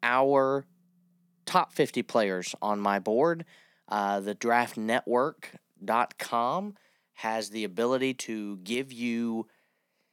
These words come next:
a lot of different tools that you can utilize, uh, player rankings, uh, you know, just in the draft tools alone, they have a draft guide, a, a build bo-, big board that you could build, a big board guide, mock draft guide,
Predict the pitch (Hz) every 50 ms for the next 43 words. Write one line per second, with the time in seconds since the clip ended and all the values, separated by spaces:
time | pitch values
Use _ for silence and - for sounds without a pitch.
0 | _ _ _ _ _ _ _ _ _ _ _ _ _ _ _ - 113 107 104 104
1 | 104 110 123 156 185 147 120 117 120 113 - 113 95 - - 120 123 120 92 -
2 | - - - - - _ _ _ _ - 107 101 - 117 104 - 113 107 110 113
3 | 113 113 98 90 82 80 90 - - - - - 117 113 104 98 95 95 104 110
4 | 113 107 - - 113 110 107 107 104 101 - - - _ _ _ _ _ _ -
5 | 95 95 90 87 90 87 80 85 95 87 73 78 95 127 120 - 123 110 104 90
6 | 104 107 107 107 - - 117 107 98 101 95 104 110 117 117 113 101 98 92 -
7 | - - _ _ _ _ _ _ _ - 107 107 98 87 107 104 104 104 - -
8 | - 110 107 107 107 107 107 104 104 95 92 90 92 92 - 113 107 107 98 90
9 | 92 110 107 107 92 - - 107 101 127 120 104 104 101 117 117 117 117 95 98
10 | - 104 107 - 104 87 - - 113 110 110 110 107 107 101 107 87 - - 117
11 | 113 98 - - 110 110 101 95 87 80 110 107 104 104 104 104 101 95 104 110
12 | 110 110 107 _ - 104 107 104 104 101 - - - 104 101 101 101 101 98 98
13 | 92 90